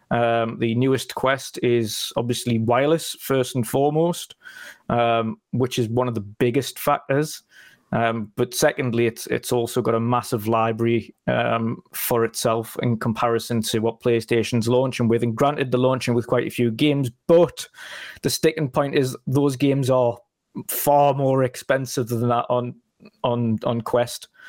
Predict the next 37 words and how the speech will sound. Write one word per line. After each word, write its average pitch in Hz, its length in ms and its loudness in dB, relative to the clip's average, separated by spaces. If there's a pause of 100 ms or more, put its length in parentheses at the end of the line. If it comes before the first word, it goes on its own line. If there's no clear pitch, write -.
(380)
um, 113 200 -2
far 131 340 2
more 143 180 2
expensive 123 520 0
than 117 120 0
the 113 60 0
V 120 120 2
R 117 240 2 (280)
games 117 240 0
that 117 100 2
you - 60 -4
can 120 120 -4
find 117 260 -2
on 113 120 0
P 117 220 -2
C, 135 260 2
as 117 160 0
Acer 120 320 0
will 113 180 0
know. 123 360 2 (540)
And 131 120 0
to 143 80 0
get 139 200 2
those 135 180 2
premium 135 580 2
experiences 127 720 0
and 127 140 -2
premium 127 520 2
games 135 320 2
on 120 140 2
PlayStation, 110 640 0
you're 113 60 0
gonna 117 160 2
have 120 200 -6
to - 160 0
essentially 127 480 -2
pay 110 360 -2